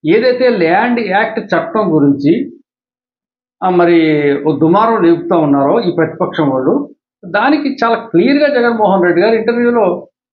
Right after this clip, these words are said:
వివరణ ఇచ్చుకుంటూ వెళ్ళారు. అలాగే ముస్లిం రిజర్వేషన్ భరోసా వస్తే మీరు భరోసా ఇస్తారా అని రజనీకాంత్ గారు అడిగిన ప్రశ్నకి, ఒక్క భరోసా కాదు, డబల్ భరోసా ఇస్తా అని చెప్పి దానికి కూడా ఆయన వివరణ ఇచ్చుకుంటూ వెళ్ళారు. అవేవి ఈయన మాట్లాడితే ఎంతసేపు జైలు గొడవ, జైలు గొడవ చేసిన తోటి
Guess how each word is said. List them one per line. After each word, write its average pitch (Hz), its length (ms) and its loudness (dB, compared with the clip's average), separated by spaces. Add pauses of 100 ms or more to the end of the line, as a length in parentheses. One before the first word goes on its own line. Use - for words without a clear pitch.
వివరణ 196 300 0
ఇచ్చుకుంటూ 165 380 -2
వెళ్ళారు. 117 300 -6 (380)
అలాగే 226 220 0
ముస్లిం 262 480 2
రిజర్వేషన్ 226 500 0
భరోసా 208 400 0
వస్తే 190 260 -2
మీరు 175 280 2
భరోసా 165 420 -2
ఇస్తారా 151 540 -2
అని 170 160 -2
రజనీకాంత్ 170 480 -4
గారు 170 120 -2
అడిగిన 143 220 -2
ప్రశ్నకి, 143 480 -6 (540)
ఒక్క 165 260 -4
భరోసా 233 420 2
కాదు, 185 200 0
డబల్ 185 500 0
భరోసా 233 340 0
ఇస్తా 185 280 -2
అని 180 140 0
చెప్పి 175 180 0
దానికి 160 400 -2
కూడా 190 180 0
ఆయన 160 80 0
వివరణ 147 300 0
ఇచ్చుకుంటూ 143 380 -6
వెళ్ళారు. 123 260 -12 (1120)
అవేవి 208 360 2
ఈయన 254 100 0
మాట్లాడితే 220 500 0 (600)
ఎంతసేపు 240 560 0
జైలు 190 280 0
గొడవ, 214 340 0
జైలు 190 180 0
గొడవ 185 320 0
చేసిన 139 240 -4
తోటి 139 540 -4